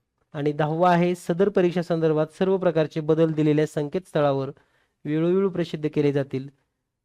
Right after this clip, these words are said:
त्यामुळे उमेदवारांनी नियमित संकेतस्थळ तपावे. उमेदवाराने प्रत्येक वेळेस किंवा सतत आपण या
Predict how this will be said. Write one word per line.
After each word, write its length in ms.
त्यामुळे 300
उमेदवारांनी 680
नियमित 400
संकेतस्थळ 640
तपावे. 480
उमेदवाराने 760
प्रत्येक 360
वेळेस 260
किंवा 280
सतत 320
आपण 320
या 340